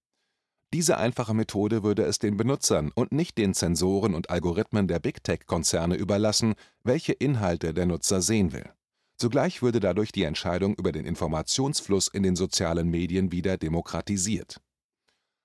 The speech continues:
Allerdings dürfte es für Florida als einzelner Bundesstaat sehr schwer werden, Big Tech zu dieser, wenn auch kleinen technischen Änderung zu zwingen. Wenn sich jedoch die anderen republikanisch regierten Bundesstaaten Florida anschließen,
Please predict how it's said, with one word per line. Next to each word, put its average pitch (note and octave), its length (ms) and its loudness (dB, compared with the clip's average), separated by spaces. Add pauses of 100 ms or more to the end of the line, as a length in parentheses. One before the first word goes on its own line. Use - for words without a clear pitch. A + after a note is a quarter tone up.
(120)
Allerdings F2+ 420 0
dürfte - 300 0
es A2 120 0
für A#2 140 -2
Florida A#2 540 0
als D#2 280 -4
einzelner F#2+ 440 0
Bundesstaat F#2 600 0
sehr A2 200 0
schwer G#2 340 -2
werden, F#2 360 2 (280)
Big - 240 -4
Tech C#3+ 240 -4
zu - 160 -2
dieser, B2 440 0
wenn F#2+ 180 0
auch F2+ 180 -2
kleinen A#2 460 0
technischen G2+ 480 -2
Änderung F2+ 480 0
zu A2+ 160 -2
zwingen. A#2+ 480 0 (500)
Wenn C3+ 160 2
sich F#3 160 -2
jedoch C3 320 -2
die - 180 0
anderen A2 380 0
republikanisch F#2+ 800 -2
regierten G#2+ 460 0
Bundesstaaten F#2 680 2
Florida D2 480 -2
anschließen, F#2+ 640 0